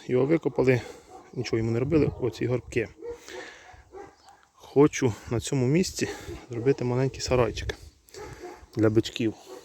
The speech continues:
і поставити їх тут.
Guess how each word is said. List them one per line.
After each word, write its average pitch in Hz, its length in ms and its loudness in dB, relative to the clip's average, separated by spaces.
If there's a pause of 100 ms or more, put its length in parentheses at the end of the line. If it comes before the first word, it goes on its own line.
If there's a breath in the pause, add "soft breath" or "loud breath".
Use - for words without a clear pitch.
(1800 loud breath)
і - 60 -8
поставити 123 580 6
їх 117 140 0
тут. - 280 0